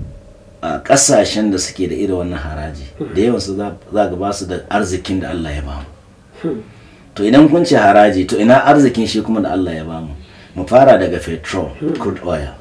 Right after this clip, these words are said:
Speaker 2: Hmm.
Speaker 1: wanda ke shine main source na income na gwamnati.
Speaker 2: Hmm.
Speaker 1: To sai aka ce, "A wai gwamnati ta kasa, akwai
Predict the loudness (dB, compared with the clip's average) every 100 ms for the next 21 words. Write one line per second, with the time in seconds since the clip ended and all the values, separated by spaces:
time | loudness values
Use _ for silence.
0 | -16 -16 -16 -18 -4 0 2 0 -2 2
1 | 2 4 2 4 2 2 0 0 0 -6
2 | -10 -16 -20 -20 -20 -6 -4 -2 -2 -2
3 | -2 -4 -4 -6 -6 -8 -10 -14 -12 -12
4 | -12 -14 -20 -20 -20 -8 -4 0 2 2
5 | 0 2 4 4 4 4 4 2 0 -2
6 | -2 -2 0 -2 0 -4 -6